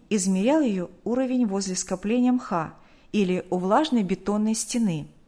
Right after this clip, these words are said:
Он вынул прибор и поставил неподалёку от грибного места. На датчике высветились показания, которые были в несколько сотен раз выше уровня безопасного для жизни человека.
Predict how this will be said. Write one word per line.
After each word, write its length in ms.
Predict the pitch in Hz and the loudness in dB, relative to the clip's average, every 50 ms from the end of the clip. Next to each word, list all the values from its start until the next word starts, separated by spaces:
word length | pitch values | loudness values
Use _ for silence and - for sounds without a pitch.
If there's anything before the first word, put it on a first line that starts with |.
| _ _ _ _ _ _ _ - _ _ _ _ _ _ _ _ _ _ _ _ - - - - - - - - - | _ _ _ _ _ _ _ -20 _ _ _ _ _ _ _ _ _ _ _ _ -20 -20 -20 -20 -20 -20 -20 -6 0
Он 240 | - 269 392 403 359 | 2 4 4 4 6
вынул 240 | 262 240 254 277 277 | 6 6 6 4 2
прибор 540 | - - 285 - 226 202 170 156 147 - - - - - - - | 0 -2 -4 -4 -2 -4 -4 -4 -6 -8 -16 -20 -20 -20 -10 -6
и 100 | - 202 | -6 -4
поставил 500 | - 190 190 - - 302 330 359 320 247 | -2 -2 -4 0 2 2 4 4 4 4
неподалёку 680 | 208 202 208 - - 180 185 180 185 208 - - 302 311 | 2 2 0 0 -2 -2 -2 0 -2 -2 -2 0 0 2
от 200 | 277 - 202 175 | 2 0 -2 -2
грибного 460 | 165 175 185 185 185 185 196 220 226 233 | -2 -2 -2 0 0 0 0 0 2 2
места. 560 | 226 220 185 160 - - - - - - 170 - _ _ _ _ _ _ _ - - _ _ _ _ _ _ - - - - | 2 2 0 0 -4 -8 -10 -14 -14 -16 -16 -20 _ _ _ _ _ _ _ -20 -20 _ _ _ _ _ _ -20 -16 -4 0
На 180 | 196 202 208 | 2 4 4
датчике 680 | 208 196 269 339 392 - - 262 214 - - 185 175 - | 4 6 6 4 4 4 0 -2 -2 -2 -2 -4 -4 -2
высветились 600 | - 185 233 277 - - 277 269 - 269 247 254 - | 2 2 2 2 2 0 -2 -2 0 0 0 0 -2
показания, 800 | - 247 240 - 262 277 262 262 277 247 190 170 160 156 151 151 | -2 -4 0 2 2 2 2 4 4 4 4 2 0 -2 -6 -4
которые 380 | - - 196 - 220 202 214 | -2 -2 0 2 2 2 2
были 300 | 220 196 240 302 311 247 | 2 2 2 2 2 2
в 120 | 190 175 180 | 2 2 2
несколько 500 | 185 220 277 311 - - 269 - - 220 | 2 2 2 2 0 -4 -6 -4 -4 -4
сотен 360 | - - 240 226 226 214 202 | -2 0 -2 0 0 0 2
раз 420 | 202 208 247 294 302 302 - - - - - - | 2 4 2 2 0 -2 -8 -12 -16 -20 -10 -4
выше 540 | - 196 190 190 226 277 - - 302 269 - - - - _ | -2 0 2 2 2 0 0 -2 -2 -4 -4 -6 -14 -10 _
уровня 400 | - 247 294 302 285 240 208 190 | -2 0 0 2 2 2 2 2
безопасного 720 | 180 180 190 175 185 180 185 - 247 285 - - 277 262 254 | 2 0 0 2 0 0 2 2 2 2 0 0 -2 0 0
для 180 | 220 202 185 185 | 0 0 -2 -2
жизни 280 | 185 196 196 196 202 | -2 -4 -4 -4 -4
человека. 720 | 202 - - 220 208 214 220 208 208 180 165 - - - | -4 -4 -6 -6 -4 -4 -4 -2 -2 -4 -4 -8 -12 -18